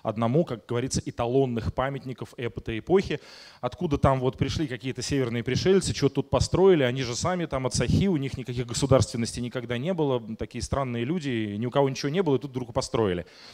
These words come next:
И вот, э, я хотел обратить внимание, что те, кто будут этим интересуются вопросом, стоит обращать внимание на предыдущую эпоху на территории Скандинавии, эпохи Вендель.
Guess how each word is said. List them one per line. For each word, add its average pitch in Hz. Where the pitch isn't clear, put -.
И -
вот, 139
э, 131
я 135
хотел 135
обратить 127
внимание, 156
что 123
те, -
кто 123
будут 120
этим 120
интересуются 139
вопросом, 131
стоит 170
обращать 127
внимание 135
на 123
предыдущую 131
эпоху 180
на 120
территории 120
Скандинавии, 117
эпохи 123
Вендель. 139